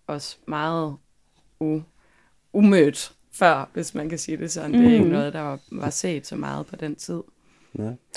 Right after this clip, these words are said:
Speaker 3: Han, altså, vi må jo snakke litt om forfatteren også, for han Büchner,
Speaker 2: Mm.
Speaker 3: ehm, han døde jo veldig ung.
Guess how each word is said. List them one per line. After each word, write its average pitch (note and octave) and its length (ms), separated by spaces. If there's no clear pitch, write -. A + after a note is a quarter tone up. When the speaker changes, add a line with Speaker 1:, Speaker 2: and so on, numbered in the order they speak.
Speaker 3:
Han, C#3 180
altså, B2+ 320
vi A#2+ 60
må A#2 100
jo G#2 60
snakke G#2 260
litt F#2+ 180
om F#2+ 200
forfatteren G2+ 440
også, F#2 180
for B2+ 140
han A2+ 240
Büchner, A2+ 300
Speaker 2:
Mm. G#3+ 320
Speaker 3:
ehm, A2+ 800
han D3 300
døde G2 240
jo G#2+ 160
veldig G2 320
ung. - 180